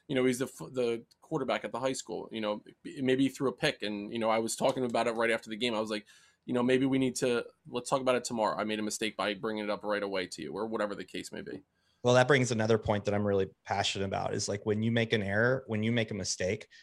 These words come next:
Speaker 2: whether your kids are present or not, I, like, really talk it through it with my boys, especially if it involves them. Like, "I was hot-headed. Here's what was going through my mind. This is how I should have responded. And I want you to learn from this experience." And I think that's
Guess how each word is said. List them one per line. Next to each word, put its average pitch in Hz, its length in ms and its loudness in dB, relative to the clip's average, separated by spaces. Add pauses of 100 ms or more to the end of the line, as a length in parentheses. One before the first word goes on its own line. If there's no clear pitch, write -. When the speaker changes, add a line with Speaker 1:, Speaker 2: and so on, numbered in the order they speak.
(140)
Speaker 2:
whether 143 180 4
your 151 120 8
kids 127 260 2
are 117 40 2
present 117 360 4
or 101 80 2
not, 104 340 2
I, 180 240 6 (140)
like, 104 160 -4 (240)
really 123 220 0
talk - 320 -2
it - 100 -8
through 101 220 4
it 123 60 0
with 87 180 -8
my 92 80 -2
boys, 90 460 0 (100)
especially 151 720 4
if 127 40 4
it 123 80 6
involves 104 440 2
them. 95 220 -2
Like, 95 180 -2
"I 127 140 6
was 147 180 6
hot-headed. 123 720 4 (360)
Here's 135 200 6
what 123 100 0
was 117 120 -2
going 110 220 4
through 110 140 -6
my 101 140 0
mind. 113 420 4
This 107 160 0
is 113 100 -6
how 104 160 4
I 95 80 0
should 113 300 2
have 113 80 4
responded. 107 640 2
And 104 260 -6
I 110 60 -4
want 110 260 0
you 110 40 -2
to 101 80 0
learn 104 400 0
from 101 120 -6
this 95 200 -4
experience." 95 500 -6
And 98 60 -6
I 95 40 -8
think 98 140 -8
that's 98 300 -4